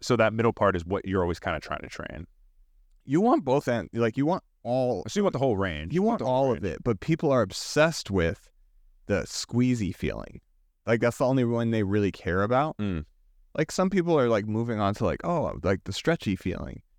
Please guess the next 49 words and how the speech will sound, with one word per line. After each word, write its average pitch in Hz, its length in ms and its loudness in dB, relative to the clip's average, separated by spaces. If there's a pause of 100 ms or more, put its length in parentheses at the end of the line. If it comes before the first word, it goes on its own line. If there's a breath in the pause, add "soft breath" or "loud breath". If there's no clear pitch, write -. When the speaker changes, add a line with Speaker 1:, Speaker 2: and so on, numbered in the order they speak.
(340)
Speaker 2:
Like, 101 140 -2
but, 101 160 2
like, 98 180 2
they 104 120 2
don't 101 160 0
recognize 90 500 -2
that's, - 200 -4
like, 82 120 -4 (320)
it 92 160 -4
working 107 480 0
still. 160 340 -4 (500)
Like, 98 120 -4
some 127 140 -2
people 110 160 -2
are 87 40 -2
like, - 220 -8
"Oh, 143 200 0
like, 113 140 0
I 120 60 -6
feel 156 160 2
a 156 40 2
really 151 200 2
big 117 180 -2
stretch," - 340 2
and 110 80 -4
it's - 100 -8
like, 71 80 -2
"Okay, 87 200 0
you're - 80 -2
supposed - 280 -4
to." 55 100 -6 (760)
Or, 90 300 -2 (300)
"Oh, 160 220 2
like, 87 160 0
I 107 40 0
feel 139 220 2
a 107 60 2
really 123 200 2
big 110 180 0
squeeze. 131 380 0
That 101 140 2
feels 117 260 0
like 101 160 0
that's 98 200 -2
how 113 200 0
it's 78 120 -6
supposed 160 320 0
to 120 60 0
feel," 65 420 -2